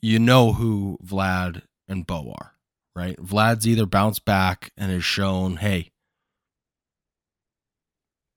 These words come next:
video game cover Vlad is the real Vlad,"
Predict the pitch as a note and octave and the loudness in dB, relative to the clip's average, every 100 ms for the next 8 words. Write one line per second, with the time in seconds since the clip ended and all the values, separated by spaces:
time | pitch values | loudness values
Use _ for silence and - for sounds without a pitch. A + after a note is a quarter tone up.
0 | _ A2+ A2+ A2 G2+ G#2 G2 G#2 F#2 F#2 | _ -2 2 2 2 0 -2 -4 -4 -6
1 | F2+ F2+ F2+ F2 D#2+ E2+ F2 F2 E2 F2 | -4 -4 -4 -6 -8 -8 -8 -8 -8 -8
2 | E2 D#2+ D#2+ | -8 -8 -10